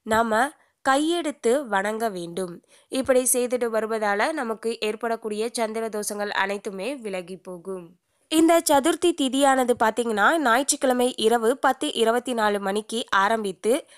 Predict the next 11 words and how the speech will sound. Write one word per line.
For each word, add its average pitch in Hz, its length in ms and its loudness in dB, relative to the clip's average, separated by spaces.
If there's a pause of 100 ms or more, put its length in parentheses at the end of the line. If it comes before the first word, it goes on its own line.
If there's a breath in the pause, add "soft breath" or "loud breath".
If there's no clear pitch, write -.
(120)
இன்றைய 311 480 0
தினம் 240 380 0
இரவு 254 400 0
பொழுது 220 420 0
எட்டு 220 360 -2
இருபத்தைந்து 214 640 -2
மணி 208 220 -4
வரைக்கும் 202 420 -4
நீடிக்க 190 440 -4
உள்ளது. 175 580 -8 (280)
இந்த 330 340 2